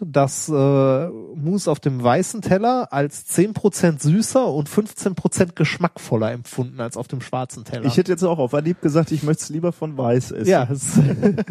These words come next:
Speaker 1: <laughs> ja. Ähm, beim Kaffee könnte man sich jetzt, äh, überlegen, was, was für Farben könnte man so nehmen für die Tassen.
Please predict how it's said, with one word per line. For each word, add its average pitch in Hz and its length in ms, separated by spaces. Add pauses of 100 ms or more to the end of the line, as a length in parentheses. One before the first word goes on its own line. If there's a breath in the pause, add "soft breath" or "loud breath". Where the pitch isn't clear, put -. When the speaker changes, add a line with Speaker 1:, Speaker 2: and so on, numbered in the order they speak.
(120)
Speaker 1:
<laughs> - 640
ja. 131 220 (480 loud breath)
Ähm, 175 400 (1500)
beim 151 480
Kaffee 262 460
könnte 214 300
man 202 120
sich 180 160
jetzt, 175 340
äh, 160 200
überlegen, 165 440
was, 156 240
was 139 520
für 170 120
Farben 170 400
könnte 160 240
man 151 160
so 139 80
nehmen 135 380
für 113 160
die 107 100
Tassen. 107 460